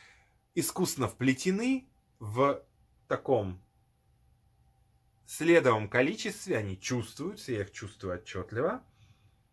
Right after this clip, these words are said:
Но вы, возможно, их не почувствуете. И они только гармонизируют аромат. Вот эта пыльность, вот эта вот лёгкая, лёгкая, лёгкая такая животинка. Даже вот,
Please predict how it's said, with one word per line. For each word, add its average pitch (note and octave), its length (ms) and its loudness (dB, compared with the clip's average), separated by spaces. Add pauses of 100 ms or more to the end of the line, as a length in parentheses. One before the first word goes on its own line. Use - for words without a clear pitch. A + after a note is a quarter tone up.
(1700)
Но D#3 200 0
вы, D#3+ 120 4
возможно, A#2 420 4
их G2 100 -2
не G#2 100 -2
почувствуете. G2 840 -6
И F#3 200 -6
они F#3 380 0
только F#3 320 2
гармонизируют C#3 840 0
аромат. F#2 440 -2
Вот G2 80 -8
эта F#2+ 160 -4 (160)
пыльность, A3 540 -4
вот G2 140 -4
эта F#2 180 -4
вот E2+ 240 -8 (520)
лёгкая, A#2+ 640 4
лёгкая, F#3+ 540 0
лёгкая G3 380 2
такая C#3+ 280 0
животинка. C#3+ 640 -2
Даже A#2+ 240 -2
вот, B2 180 -4